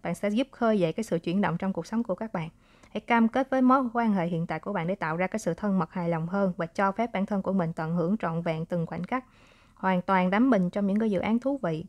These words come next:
Một số bạn có thể là nhạc sĩ hoặc là nghệ sĩ gì đó thì hãy, ờ,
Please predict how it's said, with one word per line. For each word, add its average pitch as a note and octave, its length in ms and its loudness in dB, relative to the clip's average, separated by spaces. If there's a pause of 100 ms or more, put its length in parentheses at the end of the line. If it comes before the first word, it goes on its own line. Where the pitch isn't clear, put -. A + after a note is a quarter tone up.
(600)
Một F#3 120 -4
số C#4 180 0
bạn F3+ 220 4
có A3 60 2
thể G#3+ 140 0
là G3+ 120 2
nhạc F3+ 280 -2
sĩ G#3 300 -2
hoặc B3 220 0
là F3 200 -2
nghệ E3+ 240 0
sĩ G3 280 -4
gì G#3 100 0
đó G3 160 0
thì G3+ 140 0
hãy, F3+ 280 0
ờ, G#3 240 0